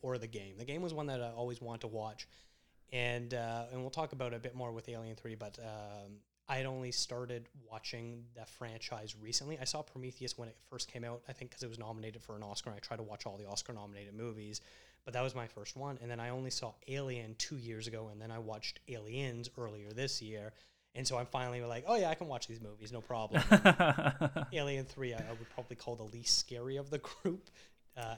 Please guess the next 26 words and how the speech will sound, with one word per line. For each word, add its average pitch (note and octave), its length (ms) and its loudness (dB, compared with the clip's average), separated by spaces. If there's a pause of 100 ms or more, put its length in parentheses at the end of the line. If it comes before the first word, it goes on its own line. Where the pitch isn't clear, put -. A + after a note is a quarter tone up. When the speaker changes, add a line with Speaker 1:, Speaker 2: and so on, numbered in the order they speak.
(100)
Speaker 2:
Yes, G#3 300 12
Speaker 1:
anyways. G3 180 4
Speaker 2:
yeah. F3 240 10 (720)
Definitely E3 440 6
the, D3+ 420 2 (500)
the, C3+ 260 10
the C3+ 120 0
black C3+ 320 10
sheep C3+ 320 4
in C3 180 4
the A#2+ 200 8
series A#2+ 480 4
for A#2+ 160 0
sure, A2+ 420 4
but B2 260 2
I'm B2 140 2
sure C3 180 4
we'll B2 80 6
talk B2+ 260 2
a - 20 -8
lot C3+ 140 4
about C3+ 220 2
that C3+ 160 4
soon. C#3 300 -2 (560)
Speaker 1:
Yeah, C#3+ 220 2 (140)
yeah. A#2+ 180 0